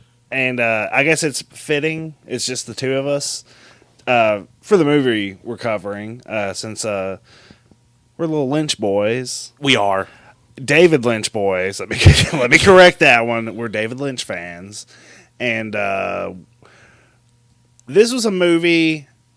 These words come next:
Speaker 1: that I had attempted to watch up to a certain scene and was so utterly shocked by what I saw a very reputable actor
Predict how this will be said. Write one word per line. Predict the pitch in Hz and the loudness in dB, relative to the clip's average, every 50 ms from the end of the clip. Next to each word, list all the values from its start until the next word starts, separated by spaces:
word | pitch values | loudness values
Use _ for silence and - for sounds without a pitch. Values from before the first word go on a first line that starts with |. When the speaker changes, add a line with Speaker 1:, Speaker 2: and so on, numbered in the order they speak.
| _ _ _ _ _ _ _ _ _ _ _ _ _ _ _ _ - | _ _ _ _ _ _ _ _ _ _ _ _ _ _ _ _ -10
Speaker 1:
that | 139 135 120 | -6 -4 -2
I | 131 165 202 208 | 0 2 2 2
had | 202 202 165 135 | 2 2 0 0
attempted | 131 110 131 120 - - 202 202 185 208 196 - | -2 -4 -4 -4 -4 -4 -6 -6 -4 -6 -6 -4
to | - 196 160 | -2 -2 -2
watch | 143 135 131 131 135 135 127 - - | 0 0 2 2 2 0 -2 -4 -8
up | - 135 147 143 - | -6 -6 -6 -6 -6
to | - 165 156 | -6 -6 -4
a | 147 | -4
certain | - - - 135 135 143 143 147 135 | -4 -4 -4 -4 -4 -4 -6 -6 -6
scene | - - - 143 127 123 117 113 110 110 110 110 110 113 _ _ _ _ _ _ _ - - _ _ - | -6 -6 -4 -4 -4 -4 -4 -6 -6 -8 -8 -10 -12 -16 _ _ _ _ _ _ _ -20 -20 _ _ -4
and | 147 143 135 | -2 -2 0
was | 123 117 | 0 0
so | - - - 165 160 165 175 - _ - | 0 0 2 2 2 2 2 0 _ -2
utterly | 143 151 151 156 160 160 160 156 135 | 0 0 0 0 0 -2 -2 -2 -2
shocked | - - - - 151 139 131 131 139 147 - - - - _ _ _ _ _ _ _ _ _ _ _ _ _ _ _ _ _ _ _ _ _ - | 0 0 0 2 2 0 0 0 -2 -4 -6 -12 -20 -20 _ _ _ _ _ _ _ _ _ _ _ _ _ _ _ _ _ _ _ _ _ -10
by | 147 127 127 123 | -4 -2 -2 -2
what | 120 117 131 131 | -2 -2 -4 -2
I | 131 131 131 123 | 0 0 0 0
saw | - - - 143 131 127 127 127 127 127 127 - 117 | -2 -2 0 0 2 2 4 4 4 2 0 0 -2
a | 117 113 113 110 | -2 -2 -2 -2
very | 104 127 156 160 151 | -2 -2 -2 -2 0
reputable | 120 135 139 135 - 139 127 113 120 110 110 107 107 101 _ _ _ _ _ _ _ _ _ _ - | 0 -2 -2 -4 -4 -8 -8 -6 -4 -4 -4 -4 -6 -8 _ _ _ _ _ _ _ _ _ _ -6
actor | 151 190 220 233 - - - 113 104 101 101 104 110 | -2 -2 0 -2 -2 -2 -2 -2 -2 -2 -4 -6 -8